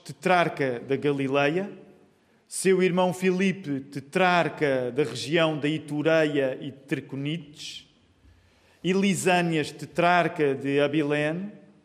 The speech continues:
sendo sumos sacerdotes Anás e Caifás, veio a palavra de Deus a João,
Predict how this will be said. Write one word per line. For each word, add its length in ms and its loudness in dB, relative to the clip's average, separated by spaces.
sendo 400 -2
sumos 960 -2
sacerdotes 1120 -2
Anás 480 0
e 60 -6
Caifás, 760 -2
veio 460 0
a 40 -2
palavra 480 0
de 120 -8
Deus 320 -2
a 80 -2
João, 560 -4